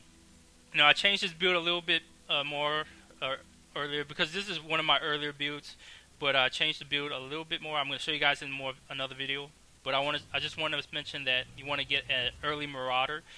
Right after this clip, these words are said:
because a lot of Protoss players like to stick one or two Stalkers up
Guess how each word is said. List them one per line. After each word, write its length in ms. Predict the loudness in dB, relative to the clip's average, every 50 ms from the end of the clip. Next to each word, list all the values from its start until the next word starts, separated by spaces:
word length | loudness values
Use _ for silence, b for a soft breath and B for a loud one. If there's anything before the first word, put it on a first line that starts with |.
| B B B B B
because 680 | -18 -14 -6 -2 0 2 2 2 2 2 0 -2 -4 -8 -8
a 40 | -2
lot 180 | 0 0 0
of 60 | 0
Protoss 400 | -4 -8 -10 -4 -2 -2 -2 -2
players 360 | -4 -6 -4 -4 -4 -4 -4 -4
like 160 | -4 -4 -6
to 120 | -12 -16 -16
stick 680 | -16 -16 -16 -18 -20 -20 -8 -2 0 0 0 -2 -6 -20 -16
one 540 | -10 -6 -2 -2 -2 -2 -4 -8 -12 -14 -14
or 140 | -12 -10 -10
two 260 | -10 -12 -12 -12 -12
Stalkers 440 | -10 -4 -2 -2 -2 -2 -6 -8 -8
up 100 | -8 -8